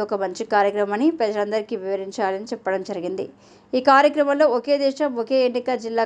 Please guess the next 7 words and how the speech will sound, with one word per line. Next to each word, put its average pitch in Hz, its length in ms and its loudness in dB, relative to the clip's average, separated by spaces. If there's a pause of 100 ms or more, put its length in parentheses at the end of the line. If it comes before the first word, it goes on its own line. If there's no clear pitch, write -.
కన్వీనర్ 240 440 -2 (400)
జినుకుల 269 300 2 (100)
కృష్ణాకర్, 294 540 2 (220)
మండల 233 220 0 (120)
ఇన్ఛార్జ్ 247 360 0 (160)
భర్తపురం 214 560 -4
నరేష్ 226 360 -2